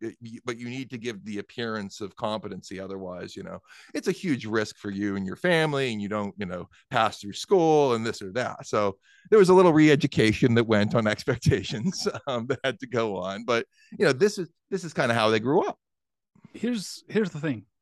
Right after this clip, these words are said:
Speaker 2: So I had a very, very similar thing in the U K when I was, I was a teaching assistant, right? Uh,
Speaker 1: Yeah.
Speaker 2: so I was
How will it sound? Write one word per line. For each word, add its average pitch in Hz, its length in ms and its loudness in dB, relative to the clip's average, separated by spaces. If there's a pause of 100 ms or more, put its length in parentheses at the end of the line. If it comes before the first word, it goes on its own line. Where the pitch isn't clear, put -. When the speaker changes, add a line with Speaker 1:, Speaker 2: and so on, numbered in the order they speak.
(460)
Speaker 2:
So 156 280 -6
I 151 100 -14
had 202 220 -6
a 160 40 -4
very, 135 360 -4
very 139 200 -4
similar 127 340 -6
thing 120 440 -10 (160)
in 117 180 -2
the 107 140 -6
U 127 100 -4
K 113 460 -4 (420)
when 123 140 4
I - 20 4
was, 120 140 4 (240)
I 139 60 -4
was 120 180 -4
a 123 60 -14
teaching 165 320 -4
assistant, - 500 -14
right? 113 220 -6 (120)
Uh, 123 220 0
Speaker 1:
Yeah. 110 140 -4
Speaker 2:
so 131 100 -4
I 123 40 -2
was 117 340 -8